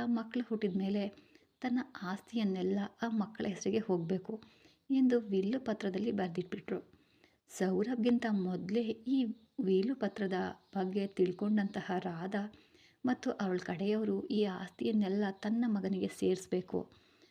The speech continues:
ಯಾವುದೇ ಕಾರಣಕ್ಕೂ ಸೌರಭ್ ಮದುವೆ ಆಗ್ಬಾರ್ದು. ಮೊದಲಿನಿಂದಲೂ ಅವನಿಗೆ ಮದುವೆ ಮತ್ತು ಹೆಣ್ಮಕ್ಳ ಮೇಲೆ ಅಸಹ್ಯ ಮತ್ತು ದ್ವೇಷವನ್ನ ತುಂಬಿದ್ರು. ಅದು ಹೇಗೆ ಎಂಬುದನ್ನು ನಾನು ನಂತರದಲ್ಲಿ ನಿಮಗೆ ಹೇಳ್ತೀನಿ.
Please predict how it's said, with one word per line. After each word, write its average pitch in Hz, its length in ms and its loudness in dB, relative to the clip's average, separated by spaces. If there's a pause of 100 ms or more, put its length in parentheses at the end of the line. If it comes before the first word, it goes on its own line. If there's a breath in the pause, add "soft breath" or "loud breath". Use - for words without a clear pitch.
(560 soft breath)
ಯಾವುದೇ 202 380 2
ಕಾರಣಕ್ಕೂ 233 480 -2
ಸೌರಭ್ 208 480 0
ಮದುವೆ 196 420 0
ಆಗ್ಬಾರ್ದು. 180 600 -2 (140)
ಮೊದಲಿನಿಂದಲೂ 233 800 0
ಅವನಿಗೆ 226 400 0
ಮದುವೆ 196 440 0
ಮತ್ತು 214 280 0
ಹೆಣ್ಮಕ್ಳ 208 560 0
ಮೇಲೆ 202 260 0
ಅಸಹ್ಯ 220 600 -2
ಮತ್ತು 202 380 -2
ದ್ವೇಷವನ್ನ 190 640 0
ತುಂಬಿದ್ರು. 180 460 0 (1080 soft breath)
ಅದು 220 200 6
ಹೇಗೆ 214 500 4
ಎಂಬುದನ್ನು 202 400 4
ನಾನು 196 240 0
ನಂತರದಲ್ಲಿ 214 680 -2
ನಿಮಗೆ 220 260 0
ಹೇಳ್ತೀನಿ. 190 600 0